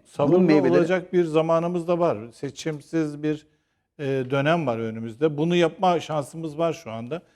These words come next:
Speaker 1: Sanıyorum, e, Ankara da bu konuda, e, kararlı diye düşünüyorum.
Speaker 2: Ya anlattığınız zaman bir kere bürokrasi, e, mantıklı bir çerçeve oturtursanız sizi dinliyor.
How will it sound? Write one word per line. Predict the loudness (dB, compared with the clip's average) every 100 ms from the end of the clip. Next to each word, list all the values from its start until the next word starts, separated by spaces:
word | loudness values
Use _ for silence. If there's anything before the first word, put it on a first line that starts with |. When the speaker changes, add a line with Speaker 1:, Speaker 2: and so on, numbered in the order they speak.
| _ _ _
Speaker 1:
Sanıyorum, | _ -2 0 2 0 0 -4 -2
e, | 0 0
Ankara | 0 -2 0 0 2
da | 0
bu | -2 -8
konuda, | -8 -8 -6 -6 -6 -14
e, | -14 -12 -12 -14 -18 -20
kararlı | _ -2 0 2 0 -2 _ _
diye | -14 -14
düşünüyorum. | -14 -20 -20 -20 -18 -20 -20 _ _ _ _ _ -6
Speaker 2:
Ya | -2
anlattığınız | 2 2 0 -2 -6 -2
zaman | -2 -2 -6 -10
bir |
kere | -2 0 2 2
bürokrasi, | 2 2 -6 -6 -8
e, | -8 -8 -6 -6 -8 -10 -14 -16 -4
mantıklı | -2 -2 -6 -8
bir | -8
çerçeve | -4 -6 -4 -6
oturtursanız | -6 -8 _ -8 -8 -12 -14
sizi | -16 -14 -8
dinliyor. | -6 -6